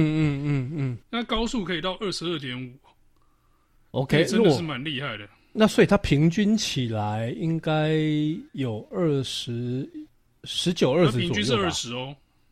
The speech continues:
Speaker 2: 平均是二十点五。
Speaker 1: 嚯，那也很省油欸。
Speaker 2: 可是呢，我们，我们这样光看数字，
Speaker 1: 对。
Speaker 2: 就是觉得说，啊，每次这个测试数字都很漂亮嘛。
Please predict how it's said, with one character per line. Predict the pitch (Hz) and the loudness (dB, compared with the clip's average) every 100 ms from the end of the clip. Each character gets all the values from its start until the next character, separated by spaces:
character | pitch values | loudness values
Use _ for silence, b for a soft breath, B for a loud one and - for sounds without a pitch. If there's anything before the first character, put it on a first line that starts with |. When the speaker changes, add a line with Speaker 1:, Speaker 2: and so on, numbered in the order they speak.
| _ | _
Speaker 2:
平 | _ 165 | _ -12
均 | 170 190 | -8 -6
是 | 214 | -4
二 | 170 | -6
十 | - 117 | -6 -10
点 | 117 110 | -8 -8
五。 | 135 135 _ _ _ _ - | -10 -14 _ _ _ _ -2
Speaker 1:
嚯， | 302 233 117 - - _ _ - | 10 10 10 2 -20 _ _ -4
那 | 233 254 175 | 2 4 4
也 | 135 | 2
很 | 107 - 127 | -4 -2 0
省 | 208 - 127 101 | 0 0 0 -2
油 | 87 87 | -12 -10
欸。 | 85 82 _ _ - - | -10 -12 _ _ -20 -20
Speaker 2:
可 | - 139 | -10 -6
是 | - 294 | -2 0
呢， | 214 202 208 - _ | -2 -4 -6 -12 _
我 | - | -8
们， | 135 180 214 | -6 -6 -8
我 | 156 | -8
们 | 156 | -4
这 | 240 | -2
样 | |
光 | 185 196 | -2 -4
看 | 208 202 | -2 -2
数 | 160 - 165 | -2 -4 -6
字， | 147 160 110 - _ _ _ _ _ | -6 -10 -12 -16 _ _ _ _ _
Speaker 1:
对。 | 143 113 | -2 -2
Speaker 2:
就 | 104 | -2
是 | 190 | -4
觉 | 151 139 | -4 -6
得 | |
说， | 135 170 | -6 -6
啊， | 160 | -4
每 | 135 113 110 | -4 -8 -8
次 | - 185 | -8 -6
这 | 180 | -8
个 | 175 | -6
测 | - 180 | -6 -6
试 | 175 165 | -6 -8
数 | - 165 | -8 -10
字 | 170 | -8
都 | 165 | -8
很 | 135 | -10
漂 | 107 160 135 | -8 -8 -6
亮 | 135 | -6
嘛。 | 107 | -8